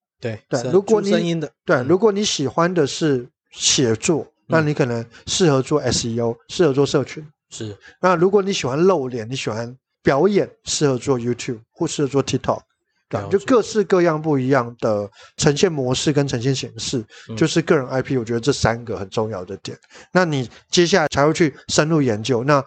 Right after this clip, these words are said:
Speaker 2: 这个平台的演算法是什么？
Speaker 1: 嗯哼，
Speaker 2: 这个平台它比较喜欢怎么样的创作者内容？
Speaker 1: 嗯哼，
Speaker 2: 那怎么样内容会比较协助你要推播的技术是哪些？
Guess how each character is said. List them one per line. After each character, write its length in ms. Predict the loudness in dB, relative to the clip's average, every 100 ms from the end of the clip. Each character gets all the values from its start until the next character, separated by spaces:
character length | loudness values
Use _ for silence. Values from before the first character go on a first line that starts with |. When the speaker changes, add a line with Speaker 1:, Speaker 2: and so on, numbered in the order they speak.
| -6 -2
Speaker 2:
这 120 | 0
个 80 | 2
平 200 | -2 0
台 180 | 0
的 320 | 2 0 -2 -4
演 120 | -4
算 140 | 0 0
法 180 | 0 -4
是 80 |
什 160 | -8 -10
么？ 120 | -14 _ -12
Speaker 1:
嗯 180 | -10 -8
哼， 200 | -10 -2
Speaker 2:
这 120 | 0
个 60 | 2
平 220 | 0 0
台 280 | 0 0 -4 -12 -4
它 100 | -2
比 120 | 0
较 100 | 0
喜 180 | 0 0
欢 240 | 0 0
怎 300 | -4 -8 -6
么 100 | -2
样 160 | 0 2
的 120 | 0
创 180 | 0 0
作 100 | 0
者 140 | -2
内 220 | 0 0
容？ 140 | 0 -6 -16 -14
Speaker 1:
嗯 180 | -12 -12
哼， 60 | -4
Speaker 2:
那 180 | 0 0 -4
怎 140 | -6 -2
么 80 | 2
样 140 | 4
内 120 | 4
容 140 | 2 2
会 140 | 0
比 140 | 0
较 140 | 0 2
协 200 | 2 -2
助 160 | -2
你 80 | -4
要 100 | -4
推 220 | -2 -2 -2
播 240 | -6 -10 _ _
的 80 | -6
技 180 | -2 -2
术 160 | -2 -4
是 140 | -8
哪 180 | -12 -12
些？ 200 | -14